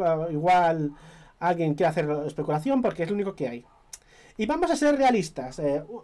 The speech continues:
hay un vídeo que pusieron hace unos días de, por parte de, ay, que lo tengo aquí apuntado. ¿Por qué no lo, por qué no apunto las cosas? Aquí está.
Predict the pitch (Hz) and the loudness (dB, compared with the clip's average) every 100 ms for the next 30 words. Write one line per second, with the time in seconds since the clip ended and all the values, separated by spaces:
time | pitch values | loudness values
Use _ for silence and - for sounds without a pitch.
0 | - 202 285 311 240 175 165 254 190 143 | -8 0 2 2 0 0 -2 -2 -2 -2
1 | 131 - _ - - _ _ _ _ - | -2 -8 _ -20 -20 _ _ _ _ -2
2 | 180 160 156 - 170 156 185 220 170 147 | 0 0 -2 -8 -6 -6 -2 0 0 0
3 | 190 196 147 196 226 202 143 - _ 160 | -4 -4 -4 -2 -2 -2 -4 -6 _ -10
4 | 214 180 139 156 - _ _ _ _ _ | -4 -2 -2 -6 -12 _ _ _ _ _
5 | _ - 165 185 160 160 151 196 190 175 | _ -12 -8 -8 -6 -6 -2 4 4 4
6 | - - 131 127 - - - - - 151 | -4 -6 -4 -6 -16 -20 -20 -20 -8 -2
7 | 143 135 131 127 - - - 131 160 190 | 0 0 -4 -8 -20 -20 -20 -8 -6 -4
8 | - 156 131 139 135 - - 170 220 165 | -6 -10 -12 -14 -14 -14 -10 -6 -4 -6
9 | - - - - 190 196 151 127 - 175 | -8 -20 -18 -10 -10 -8 -8 -8 -8 -8
10 | 160 143 - 165 151 156 170 165 139 - | -8 -12 -14 -10 -8 -6 -4 -2 -4 -6
11 | 131 127 | -12 -12